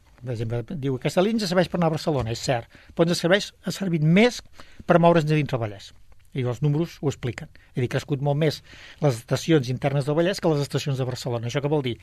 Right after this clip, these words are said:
Que anem a Barcelona, cert, però ens movem més per dintre el Vallès.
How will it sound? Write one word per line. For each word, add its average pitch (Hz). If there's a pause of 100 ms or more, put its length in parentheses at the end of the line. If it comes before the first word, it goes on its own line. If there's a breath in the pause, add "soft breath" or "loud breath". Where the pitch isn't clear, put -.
(300 loud breath)
Que 151
anem 151
a 143
Barcelona, 160
cert, -
però 135
ens 143
movem 165
més 185
per 110
dintre 110
el -
Vallès. -